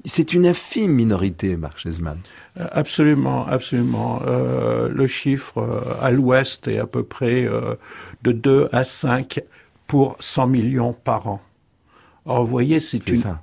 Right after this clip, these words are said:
Speaker 2: infime, euh, infime, euh, minorité comparée à, euh, la criminalité, euh, commune, euh, de droit
Speaker 1: Oui,
Speaker 2: commun,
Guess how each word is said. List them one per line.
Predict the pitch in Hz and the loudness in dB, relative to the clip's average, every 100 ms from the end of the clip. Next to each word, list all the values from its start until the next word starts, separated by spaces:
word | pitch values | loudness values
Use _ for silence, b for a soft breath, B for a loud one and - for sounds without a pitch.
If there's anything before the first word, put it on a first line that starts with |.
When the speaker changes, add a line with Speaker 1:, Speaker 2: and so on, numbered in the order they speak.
| - | -2
Speaker 2:
infime, | 185 - - 151 156 147 127 - | -2 -2 -4 0 0 0 -2 -4
euh, | 123 123 120 | -2 -2 -2
infime, | 135 135 - 143 131 135 123 | 0 -2 -2 0 0 0 -2
euh, | 120 117 131 143 135 B B B | -4 -4 -4 -6 -8 B B B
minorité | 127 143 127 120 - - 123 151 - B B B - | 6 6 6 2 0 -2 0 0 -4 B B B 0
comparée | 143 - 127 120 131 147 147 - | 0 4 2 4 2 4 2 2
à, | 123 113 113 110 - - - - - - 67 73 71 - _ _ - - - b b b | 0 0 0 -2 -4 -4 -4 -6 -6 -8 -8 -6 -10 -12 _ _ -20 -20 -20 b b b
euh, | 143 117 117 110 | -4 -2 0 0
la | 110 | -2
criminalité, | - 135 113 113 107 107 - 135 131 113 | -2 0 2 2 0 -2 0 0 2 2
euh, | 110 107 110 | 0 0 -2
commune, | - 151 156 120 104 | 0 2 4 2 0
euh, | 104 - - | -2 -4 -4
de | 110 | -4
droit | - 120 | 0 0
Speaker 1:
Oui, | 139 | 4
Speaker 2:
commun, | 180 160 139 | 4 4 2